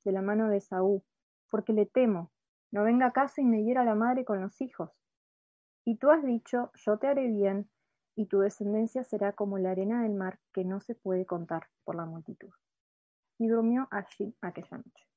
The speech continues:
Durmió, porque confiaba en Dios. Estamos acostumbrados a, a hacer oraciones así puntuales, reclamando promesas de Dios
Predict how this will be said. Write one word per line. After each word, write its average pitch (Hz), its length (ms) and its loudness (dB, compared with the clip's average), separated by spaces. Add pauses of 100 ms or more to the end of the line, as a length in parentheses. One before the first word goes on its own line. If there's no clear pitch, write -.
(640)
Durmió, 247 400 -2 (600)
porque 180 240 -6
confiaba 185 500 -2
en 180 120 -8
Dios. 180 120 -20 (1160)
Estamos 320 360 0
acostumbrados 220 680 -2
a, 196 200 -2
a - 1040 -12
hacer 208 240 0
oraciones 214 540 0
así 208 240 -8
puntuales, 202 1080 -4
reclamando 196 560 -4
promesas 196 540 -8
de 202 120 -8
Dios 196 480 -4